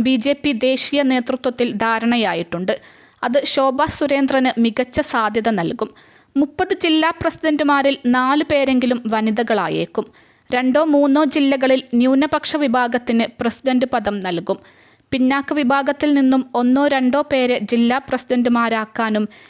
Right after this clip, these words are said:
ദേശീയ നേതൃത്വം നിർദ്ദേശിച്ചിട്ടുണ്ട്. ജില്ലാ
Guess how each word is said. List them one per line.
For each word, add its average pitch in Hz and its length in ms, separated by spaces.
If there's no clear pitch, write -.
ദേശീയ 262 440
നേതൃത്വം 262 580
നിർദ്ദേശിച്ചിട്ടുണ്ട്. 202 960
ജില്ലാ 302 320